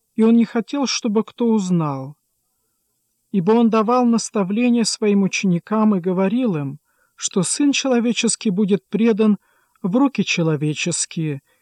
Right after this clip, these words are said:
и убьют его, и убитый он через три дня воскреснет. Но они не понимали этого слова и боялись его спросить. И когда они шли,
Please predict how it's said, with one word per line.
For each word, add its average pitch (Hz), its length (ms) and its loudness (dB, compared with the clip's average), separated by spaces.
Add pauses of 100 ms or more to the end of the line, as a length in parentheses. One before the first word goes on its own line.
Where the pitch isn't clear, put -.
(200)
и 196 100 4
убьют 180 480 2
его, 185 420 0 (580)
и 220 100 2
убитый 214 640 2 (340)
он 208 160 4
через 202 340 0
три 254 220 0
дня 208 480 2 (380)
воскреснет. 175 1000 -2 (840)
Но 233 140 4
они 262 200 2
не 277 120 2
понимали 262 560 0
этого 170 320 -2
слова 151 460 -6
и 147 80 -6
боялись 185 640 -2
его 180 200 -2
спросить. - 920 -8 (960)
И 214 100 -2
когда 233 400 0
они 277 160 2
шли, 240 560 -2